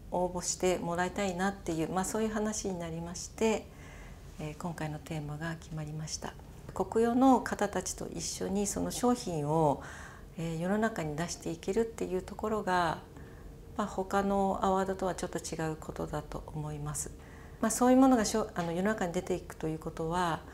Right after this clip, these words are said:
あの、とても、まあ、楽しいことだし、多くの人に見てもらえることなので、ぜひ、えー、応募していただけたらと思います。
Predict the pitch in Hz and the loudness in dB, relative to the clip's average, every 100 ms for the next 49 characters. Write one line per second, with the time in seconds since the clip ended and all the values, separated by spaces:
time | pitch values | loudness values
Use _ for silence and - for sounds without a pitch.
0 | - - - - - 165 160 202 247 240 | -14 -14 -14 -14 -12 -12 -8 -2 2 6
1 | 240 233 226 196 - - - - - - | 4 6 6 6 0 -8 -16 -16 -16 -14
2 | - 208 247 262 277 220 - 170 165 151 | -4 4 4 6 6 4 2 2 4 4
3 | - - - - - - - 185 - 240 | 0 -6 -16 -16 -16 -10 -4 -4 0 6
4 | 220 - 220 220 185 175 175 165 170 170 | 6 6 2 2 -2 -4 -4 -4 -4 -4
5 | 165 156 151 151 - - 175 175 - 196 | -4 -4 -4 -6 -10 -8 -6 -6 -6 -6
6 | 220 190 151 147 175 160 - - - - | -4 -4 -4 -2 0 0 -2 -10 -16 -16
7 | - - - - - - 202 - 147 - | -16 -14 -14 -16 -10 -2 -2 -2 -4 -4
8 | - - - - - - 156 151 147 143 | -10 -18 -18 -18 -16 -10 -8 -8 -8 -10
9 | 143 - - - - - - - - - | -12 -14 -16 -16 -16 -16 -16 -18 -18 -18
10 | - - 165 160 160 - - 147 151 - | -18 -6 -4 -2 -4 -8 -6 -4 -4 -8
11 | - - - - - - 147 147 143 151 | -12 -14 -14 -16 -16 -6 -4 -4 -6 -8
12 | - 147 139 135 131 139 139 156 - - | -6 -6 -6 -8 -10 -8 -8 -6 -4 -4
13 | - | -6